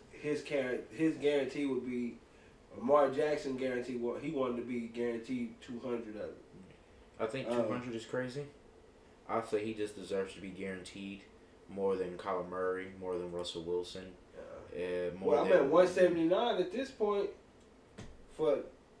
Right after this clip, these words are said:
Speaker 1: that's where, uh, at one seventy-nine, that's at one seventy-nine with, uh,
Speaker 2: Hurts?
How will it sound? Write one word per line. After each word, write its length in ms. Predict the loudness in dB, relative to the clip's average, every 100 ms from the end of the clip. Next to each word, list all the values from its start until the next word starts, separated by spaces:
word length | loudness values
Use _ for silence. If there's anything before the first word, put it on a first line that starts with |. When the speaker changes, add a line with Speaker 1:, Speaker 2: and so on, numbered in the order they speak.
| -20 -20 -20 -20 -20 -20 -20 -20 -20 -20 -20 -20 -20 -10
Speaker 1:
that's 240 | -4 -2 0
where, 320 | 4 4 4 2
uh, 540 | 4 6 4 2 -2 -6 -14 -20 -20 -20 -20 -20 -20 -20 -20 -20 -20 -20 -20 -20 -20 -16 -4
at 100 | -2
one 220 | 2 2
seventy-nine, 760 | 2 0 0 0 2 2 2 0
that's 220 | -2 -4
at 380 | -4 0 0 -2 -4
one 180 | -4
seventy-nine 640 | -2 -2 -2 -4 0 2 2
with, 260 | 2 2 0 -4
uh, 440 | -4 -2 -4 -4 -6 -6 -12 -20 -20 -20 -20 -20 -20 -20 -20 -18 -4
Speaker 2:
Hurts? 240 | -2 -4